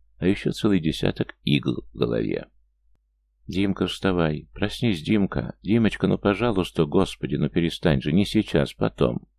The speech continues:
Розовый мрамор кожи в розовом шелке халата, и птица на халате тоже розовый с глазами-бусинами.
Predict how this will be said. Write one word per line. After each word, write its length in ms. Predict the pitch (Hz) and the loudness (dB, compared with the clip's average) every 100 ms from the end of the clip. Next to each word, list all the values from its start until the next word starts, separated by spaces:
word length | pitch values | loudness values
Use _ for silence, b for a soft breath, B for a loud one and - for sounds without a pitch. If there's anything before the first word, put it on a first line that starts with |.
| _ _ _ _ _ _ | _ _ _ _ _ _
Розовый 440 | - 85 82 82 80 | -2 0 2 4 4
мрамор 360 | 80 78 78 | 4 2 2
кожи 280 | - 95 85 | 2 0 2
в 60 | 76 | 2
розовом 340 | 80 73 76 | 2 2 0
шелке 340 | 78 78 80 80 | 0 -2 -2 -4
халата, 640 | - 69 58 - - - | 0 0 0 -6 -10 -12
и 140 | - 90 | -2 -2
птица 320 | - 113 101 | 0 0 0
на 100 | 98 | 0
халате 320 | - 95 104 | 0 0 0
тоже 320 | - 95 95 - | 2 4 4 2
розовый 480 | 82 87 82 90 | 4 4 4 2
с 60 | 82 | 2
глазами-бусинами. 1200 | 76 71 76 82 87 - - - - 50 - - | 2 0 2 2 2 -2 -6 -4 -4 -4 -6 -12